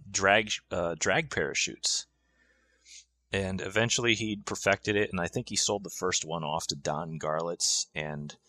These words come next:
after that, he started to evolve his business. Uh, he designed things for nasa.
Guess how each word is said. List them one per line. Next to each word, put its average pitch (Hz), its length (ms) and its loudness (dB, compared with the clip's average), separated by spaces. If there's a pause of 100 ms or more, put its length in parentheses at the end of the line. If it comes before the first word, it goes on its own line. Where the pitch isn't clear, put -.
(380)
after 143 320 4
that, 143 180 6
he 127 60 0
started 120 380 2
to 117 180 0
evolve 92 640 -2 (280)
his 98 180 -2
business. 92 640 2 (600)
Uh, 90 200 2
he 117 140 0
designed 107 440 2
things 104 240 0
for - 160 -4
nasa. 101 600 2